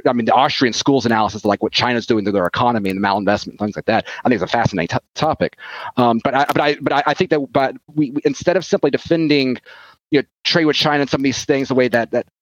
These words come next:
some of our liber-, our, our, our, our D C mouthpieces have, I think there's ways of engaging it from the perspective that the right has and, and,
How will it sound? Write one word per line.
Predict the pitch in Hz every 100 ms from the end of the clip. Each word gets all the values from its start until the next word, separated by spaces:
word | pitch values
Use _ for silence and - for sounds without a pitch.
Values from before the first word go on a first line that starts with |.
| -
some | - - 156
of | 151
our | 147 135
liber-, | 135 139
our, | 139 135
our, | 131 127 127 139
our, | 127 117 101
our | 123 117
D | 113 131
C | - 127
mouthpieces | 117 113 120 101
have, | - 107 127 156 - - - -
I | 131
think | 156
there's | 147 123
ways | 135
of | 123
engaging | 127 123 143 143 139
it | 131 120 _
from | - - 143 139
the |
perspective | 139 - 135 117
that | 117
the | 113
right | 113 117 - _ -
has | 117 120 104 101 98 - - - -
and, | 127 120 120
and, | 120 117 113 110